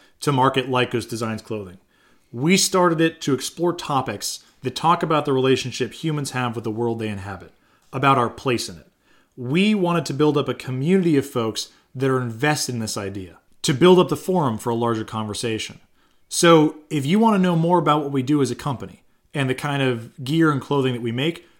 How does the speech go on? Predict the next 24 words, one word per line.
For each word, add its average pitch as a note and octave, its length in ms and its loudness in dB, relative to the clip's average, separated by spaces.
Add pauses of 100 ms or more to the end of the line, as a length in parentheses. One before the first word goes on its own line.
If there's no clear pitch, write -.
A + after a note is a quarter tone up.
(180)
please G3+ 360 2
feel D#3 180 2
free C3+ 180 2
to B2+ 60 2
check B2 220 -4
out A#2 120 -2
the A2+ 40 -6
website A2 440 -4
and G#2 100 -10
see - 160 -4
what's G#2 240 -8
there. F2 260 -14 (400)
But D#3 340 2
we're C3 120 -4
probably D#3+ 440 0
not C#3 200 -2
going C3+ 160 -4
to B2 60 -6
go B2 160 0
into A#2+ 120 -4
the A2 120 -8
podcast G2+ 520 -8
too G#2 120 -10
much. - 340 -18